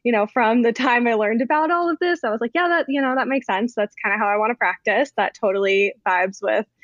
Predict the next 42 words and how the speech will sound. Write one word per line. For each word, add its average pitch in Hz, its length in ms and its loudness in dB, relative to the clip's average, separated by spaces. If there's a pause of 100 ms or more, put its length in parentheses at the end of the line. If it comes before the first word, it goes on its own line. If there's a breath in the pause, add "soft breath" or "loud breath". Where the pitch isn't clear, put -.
(220 loud breath)
you - 80 -2
know, 135 120 0
my 208 200 0
values 220 640 2
and 202 320 -2
h-, 226 60 -6 (400 loud breath)
who 240 140 2
I 247 80 2
am 262 260 2
as 262 120 0
a 247 60 0
human. 247 680 0 (320 loud breath)
However, 240 920 0
I 226 180 -2 (340)
really 208 260 0
don't 190 220 -4
think 214 160 -8
I 233 60 0
wanna 208 240 0
work 233 180 0
in 262 80 2
eating 349 240 2
disorders." 202 560 -2
And 226 120 -2
so 240 100 0
I 214 120 2
was 214 140 -4
kinda 233 260 -2
on 208 180 0
the 202 100 0
hunt 220 400 0
for 208 400 4
<laughs> - 420 -8
how - 300 0
do 247 120 0
I 233 120 0
do 202 240 0
this 311 260 0
in 233 180 -4
any 226 240 -2
other 220 240 -2
way? 262 460 0